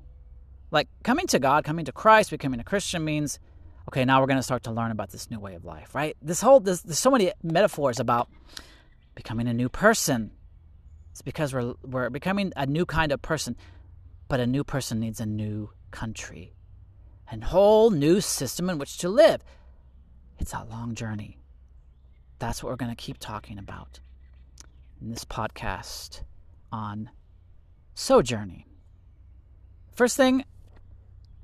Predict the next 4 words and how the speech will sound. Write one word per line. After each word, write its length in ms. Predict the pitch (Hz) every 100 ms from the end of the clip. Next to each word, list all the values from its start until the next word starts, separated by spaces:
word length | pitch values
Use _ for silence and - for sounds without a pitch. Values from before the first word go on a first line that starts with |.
| - - - - - - - - 151
in 120 | 139
this 120 | 147 - - - - - - -
first 220 | - 139 -
episode, 420 | - - 92